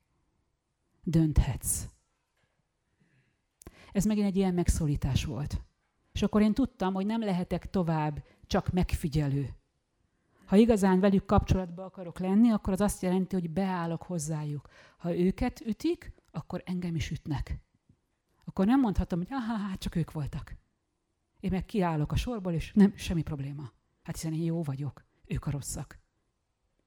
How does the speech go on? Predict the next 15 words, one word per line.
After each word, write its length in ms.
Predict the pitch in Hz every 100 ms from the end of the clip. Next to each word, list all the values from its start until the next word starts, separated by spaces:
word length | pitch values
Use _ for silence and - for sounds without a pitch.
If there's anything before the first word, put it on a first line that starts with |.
| _ _ _ _ _ _ 339 320 _ _ _ 247 _ _ _ _ _ _ _ _ _ _ _ _ _ _ _ - _
Átformálta 920 | 247 254 - 233 214 208 202 196 208
a 80 | 202
vallásos 920 | 202 202 196 185 175 - 190 - - 180
gondolkodásomat 1200 | 185 196 185 170 - 160 143 139 - 156 147 139
is 160 | 170 185
ez. 320 | 147 - - - _
Megértettem, 560 | 196 196 185 190 - 190
hogy 120 | 185
a 40 |
Jézus 400 | 190 196 185 165
követés 500 | - 190 180 180 175
nem 180 | 202 190
vallásos 520 | 180 180 170 - 185
embereknek 600 | 180 180 160 151 - 160
a, 160 | 165